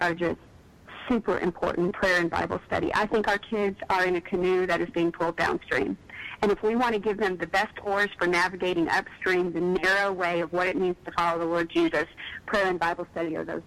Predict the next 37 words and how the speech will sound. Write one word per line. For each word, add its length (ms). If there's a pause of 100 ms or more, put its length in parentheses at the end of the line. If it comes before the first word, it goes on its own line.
two 80
oars 320
that 80
are 60
gonna 200
get 200
them 140
up 180
there. 260 (580)
So 100
how 240
do 100
we 140
do 200
it? 160
And 140
it's, 120 (960)
we 80
just 220
don't 220
feel 200
equipped. 440 (340)
What 140
does 180
this 180
look 240
like? 220
I 100
don't 160
know 120
if 120
I'm 160
doing 360
it 100
right. 280
Maybe 260
they'll 180